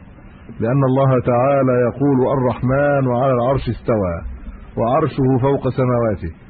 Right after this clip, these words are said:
فقلت: 'إنه يقول: أقول على العرش استوى، ولكن قال: "لا يدري العرش في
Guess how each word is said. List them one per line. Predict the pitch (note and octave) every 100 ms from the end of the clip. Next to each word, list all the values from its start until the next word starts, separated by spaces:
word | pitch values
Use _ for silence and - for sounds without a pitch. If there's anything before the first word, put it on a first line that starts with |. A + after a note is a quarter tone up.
| - - -
فقلت: | A#2 E3 E3+ D3+
'إنه | D#3+ D#3+ E3 D#3+ D#3
يقول: | D3 - E3 D#3+ D#3 D3
أقول | C#3+ D#3+ D#3 C3+
على | C#3+
العرش | C#3+ C3+ C#3+ B2
استوى، | B2 - C#3 A2 D#2+ - - - - -
ولكن | B2 D3+ D3 C#3 B2
قال: | D3 D3 C#3+ C#3
"لا | C#3 C#3+
يدري | C#3 C#3 C#3+ D3 - B2+
العرش | B2 C3+ C3+
في | B2+